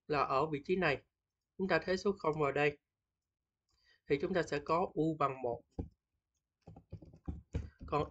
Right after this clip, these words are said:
x bằng một thì u bằng không. Như vậy, số không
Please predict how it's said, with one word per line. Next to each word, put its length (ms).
x 140
bằng 200
một 280
thì 260
u 120
bằng 180
không. 240
Như 160
vậy, 320
số 200
không 300